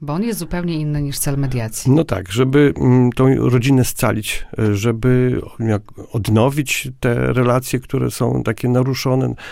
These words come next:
Speaker 2: uszkodzone, y, żeby, żeby tworzyć dalej rodzinę taką zgodną.
Speaker 1: A jak wynika z pana doświadczeń, czy terapia małżeńska jest, e, skuteczna? Czy przynosi pozytywne zmiany?
Speaker 2: Nie umiem podać,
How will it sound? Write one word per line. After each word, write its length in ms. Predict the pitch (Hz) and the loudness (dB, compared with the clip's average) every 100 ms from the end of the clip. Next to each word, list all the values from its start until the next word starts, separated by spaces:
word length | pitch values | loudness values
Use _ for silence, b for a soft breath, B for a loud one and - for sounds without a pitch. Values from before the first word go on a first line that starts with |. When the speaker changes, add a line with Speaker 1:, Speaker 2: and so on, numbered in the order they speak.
| B B - | B B -8
Speaker 2:
uszkodzone, 800 | - - - 120 113 123 123 123 B B B - | -4 -2 0 2 2 0 0 -4 B B B -8
y, 220 | - - | -6 -4
żeby, 420 | 120 123 117 123 117 | -4 -2 0 0 0
żeby 600 | 120 117 131 123 117 123 | -4 0 2 2 0 -4
tworzyć 320 | - 127 127 | -6 -6 -4
dalej 220 | 131 120 123 | -2 0 0
rodzinę 300 | 120 127 110 | -2 -2 -2
taką 280 | 101 - | -4 -6
zgodną. 580 | 104 - 107 104 95 98 - | -8 -6 -6 -4 -6 -8 -8
Speaker 1:
A 40 | |
jak 160 | 196 214 | -8 -6
wynika 280 | 220 220 220 | -8 -6 -6
z 60 | |
pana 200 | 214 196 | -4 -4
doświadczeń, 540 | 185 185 165 147 - 151 | -4 -6 -6 -8 -8 -8
czy 100 | 160 | -8
terapia 340 | 175 175 185 | -8 -6 -4
małżeńska 640 | 160 151 156 151 - 147 | -4 -4 -4 -6 -8 -10
jest, 360 | 139 139 135 - | -8 -8 -10 -12
e, 180 | 139 143 | -12 -10
skuteczna? 720 | - - - 131 - 123 107 - - | -8 -8 -8 -10 -12 -14 -14 -18 -14
Czy 120 | 160 | -4
przynosi 400 | - 170 190 - | -4 -2 -6 0
pozytywne 520 | 151 143 - 147 147 | 0 0 -8 -8 -8
zmiany? 440 | 135 127 117 117 113 _ _ - | -8 -10 -12 -16 -20 _ _ -6
Speaker 2:
Nie 400 | 123 123 139 143 | 0 4 6 6
umiem 280 | 160 156 131 | 6 4 6
podać, 560 | - 127 117 - - | 6 6 4 2 4